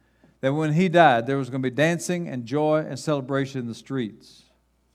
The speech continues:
So as it became obvious, as it became obvious that he was going to die,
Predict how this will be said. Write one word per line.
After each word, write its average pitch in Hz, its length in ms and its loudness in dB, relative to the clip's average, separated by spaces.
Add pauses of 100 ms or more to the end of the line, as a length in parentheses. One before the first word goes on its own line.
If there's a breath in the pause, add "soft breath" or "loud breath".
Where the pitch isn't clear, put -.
(760)
So 160 140 -2
as 160 80 2
it 160 40 0
became 208 440 2
obvious, 190 560 0
as 151 160 0
it 139 40 -4
became 185 360 0
obvious 180 320 4
that 156 160 -2
he 170 180 0
was 156 180 -4
going 156 260 -4
to 143 120 -4
die, 131 400 -2